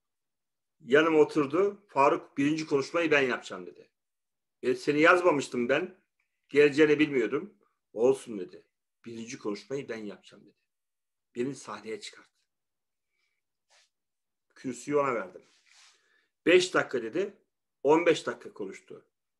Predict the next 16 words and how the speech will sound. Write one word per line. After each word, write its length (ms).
Kürsüden 680
zor 260
indirdim 380
adamı. 360
Elinden 380
mikrofonu 460
zorla 360
aldım 280
yani. 320
Bu 100
adamları 440
kürsüye 380
çıkartınca 460
da 140
böyle 220
oluyor. 260